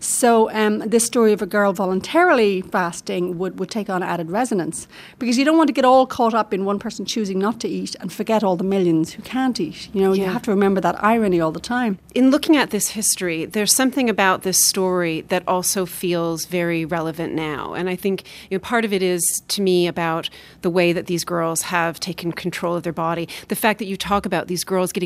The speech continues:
Speaker 2: celebrity and fame, these nobodies, which, you know, at the time this is set, obviously it's not the culture of, you know, putting things up on, you know, Pinterest or on your
Speaker 1: But,
Speaker 2: Instagram.
Speaker 1: but yeah, it's like, it's like reality T V. It's like somebody putting themselves in a situation where they are clearly heading towards harm,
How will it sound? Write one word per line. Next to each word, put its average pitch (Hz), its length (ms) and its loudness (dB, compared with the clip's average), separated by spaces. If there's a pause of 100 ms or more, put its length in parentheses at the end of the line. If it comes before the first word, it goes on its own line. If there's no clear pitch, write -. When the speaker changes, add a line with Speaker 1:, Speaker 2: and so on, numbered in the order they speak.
Speaker 2:
celebrity 175 600 -2
and 151 120 -4
fame, 175 360 0
these 160 180 -2
nobodies, 175 720 -2 (360)
which, 214 520 0
you 202 80 0
know, 180 200 2
at 165 200 -4
the 185 80 -6
time 208 460 2
this 185 180 0
is 180 100 0
set, 226 340 2
obviously 175 640 0
it's - 140 -8
not 180 140 0
the 180 60 -8
culture 180 440 -4
of, 165 260 -4
you 175 140 -2
know, 156 300 -4
putting 170 240 -2
things 165 260 -2
up 170 180 -4
on, 156 240 -2
you 165 80 -4
know, 156 120 -2
Pinterest 170 580 -2
or 165 60 -4
on 165 100 -2
your 156 80 -4
Speaker 1:
But, 190 120 0
Speaker 2:
Instagram. 185 420 2
Speaker 1:
but 214 140 -4
yeah, 339 200 2
it's 240 140 -4
like, 320 300 2
it's - 180 -10
like 269 180 0
reality 262 420 2
T 240 180 -4
V. 208 180 0
It's 190 100 -6
like 196 160 -2
somebody 233 400 2
putting 277 400 2
themselves 233 460 2
in 196 80 -2
a 190 40 -4
situation 214 680 -2
where 185 160 0
they 180 100 0
are 175 80 -2
clearly 233 600 2
heading 240 360 2
towards 214 320 -2
harm, 175 420 2